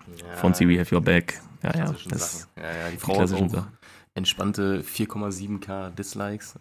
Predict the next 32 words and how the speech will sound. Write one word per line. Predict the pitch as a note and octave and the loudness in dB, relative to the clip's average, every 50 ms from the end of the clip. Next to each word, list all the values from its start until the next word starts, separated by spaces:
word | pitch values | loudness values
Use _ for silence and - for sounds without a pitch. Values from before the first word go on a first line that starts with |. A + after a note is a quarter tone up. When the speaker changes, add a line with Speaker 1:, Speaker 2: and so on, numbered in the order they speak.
| - _ | -12 _
Speaker 1:
ähm, | F2 F2 F2 E2+ F2 F2 E2+ | -8 -6 -6 -4 -4 -4 -6
also | - F2+ F2 | -6 -6 -6
schon | - - - F#2+ | -6 -4 -4 -4
eine | F#2 - | -4 -2
Ansage | G2+ G2 G2+ G2 G#2+ G2+ G2+ G2+ G2+ G#2+ | -4 -6 -4 -4 -2 -2 -2 -2 -4 -6
auf | G#2+ G2+ F#2+ F#2+ - - | -6 -6 -8 -8 -6 -4
jeden | G2 G2 | -2 0
Speaker 2:
Aber | F2+ F2 | 4 4
weißt | F#2+ G2 - | 6 6 6
du, | A#2 | 6
Speaker 1:
Fall. | G#2+ | 4
Speaker 2:
was | G2+ - - | 4 4 4
da | G#2+ G#2 | 6 8
jetzt, | G2+ G2+ G2 F#2+ - - | 8 8 8 6 4 4
um | - G2 G2+ | 6 6 6
jetzt | F#2+ F2+ | 6 8
hier | G#2 G2 | 8 8
mal | G2 F#2+ | 10 10
ein | F#2+ | 8
bisschen | F#2 - G#2 F#2+ | 8 8 6 8
in | F#2 | 8
den | F#2 F#2 E2+ | 8 8 6
Gossip-Talk | G2+ G#2 - G#2+ E2+ - - G2 F#2 - | 6 4 4 2 2 4 4 4 4 4
zu | - G2+ | 2 6
gehen, | F#2 F#2+ G2 G2 | 6 8 8 8
weißt | F#2+ F#2+ - - | 6 6 6 4
du, | F#2 | 2
was | F#2 | 2
da | - - | 2 0
vorgefallen | - - F#2 G2+ A#2 - - A#2 A#2+ C3+ C3+ C3+ | 2 4 6 6 6 6 4 6 6 6 6 8
sind? | D3+ E3+ E3+ - - - _ _ _ _ _ _ - - | 6 6 4 4 0 -10 _ _ _ _ _ _ 0 2
Ist? | C3+ - - - - | 2 2 2 -4 -10